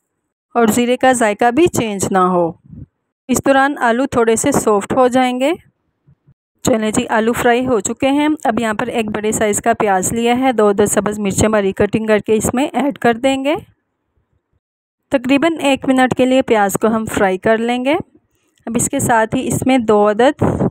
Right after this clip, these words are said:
टमाटर बारीक cutting करके ऐड कर देंगे। इसके साथ ही इसमें spices add कर लेंगे।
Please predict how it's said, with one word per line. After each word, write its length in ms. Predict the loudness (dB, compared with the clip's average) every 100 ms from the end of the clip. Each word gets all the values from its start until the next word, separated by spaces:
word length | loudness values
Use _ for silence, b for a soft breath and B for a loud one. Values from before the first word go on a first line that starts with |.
| _
टमाटर 460 | -2 0 0 2 0
बारीक 340 | 0 -4 -6 -4
cutting 280 | -4 -4 0
करके 300 | 0 2 0
ऐड 400 | 0 0 0 0
कर 220 | -2 0
देंगे। 460 | 0 0 0 -2 -4 _ _ _ _ _ _ _ _ _ _ _ _ _ _ _ _ _ _ _ _ _ _ _ _ _ _ _ _ _ _ _ _ _ _ _ _ _ _ _ _ _ -4
इसके 280 | -2 2
साथ 260 | 2 2 0 -2
ही 60 | -4
इसमें 280 | -4 0 0
spices 500 | 0 -2 -4 -2 0
add 180 | 0 2
कर 200 | 2 2
लेंगे। 340 | 0 2